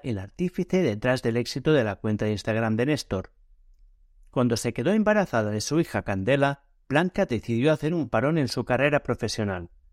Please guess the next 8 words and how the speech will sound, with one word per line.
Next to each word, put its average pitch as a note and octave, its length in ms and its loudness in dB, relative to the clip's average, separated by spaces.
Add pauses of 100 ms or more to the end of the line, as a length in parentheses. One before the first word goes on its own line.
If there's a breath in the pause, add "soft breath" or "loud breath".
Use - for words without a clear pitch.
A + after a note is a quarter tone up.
(120)
abandonar A2 560 2
la A2 100 0
consulta E3+ 680 -4
y A#3 140 0
centrarse D3 880 -4
en F3+ 140 -4
la C3+ 120 -2
crianza. G#2 640 -6